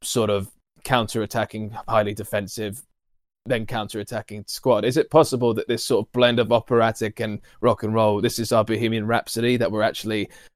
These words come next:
possibly coming on to, like, a really good combination of two very important elements in the team? What do you think, Mark? I mean, is, is this actually, is it actually a good thing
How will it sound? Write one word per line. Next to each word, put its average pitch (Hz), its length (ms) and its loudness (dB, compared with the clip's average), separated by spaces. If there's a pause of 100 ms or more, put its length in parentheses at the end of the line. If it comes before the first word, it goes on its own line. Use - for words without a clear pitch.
(160)
possibly 113 560 6
coming 113 320 2
on 113 200 4
to, 110 140 0
like, 107 220 2
a 104 60 2
really 104 480 2 (140)
good 107 220 0
combination 104 640 -2
of 92 140 -8
two 101 320 -2 (640)
very 107 220 6
important 101 340 2
elements 107 320 -2
in 104 80 -4
the 104 80 -2
team? 117 240 0
What 147 160 4
do 151 60 2
you 147 80 6
think, - 260 4
Mark? - 240 -4
I - 20 -8
mean, 107 200 -4
is, - 180 2
is - 220 -2
this 143 180 2
actually, 107 420 -2 (1000)
is 190 180 2
it 240 80 0
actually 175 500 -2
a 127 60 -8 (120)
good 147 220 2
thing - 380 2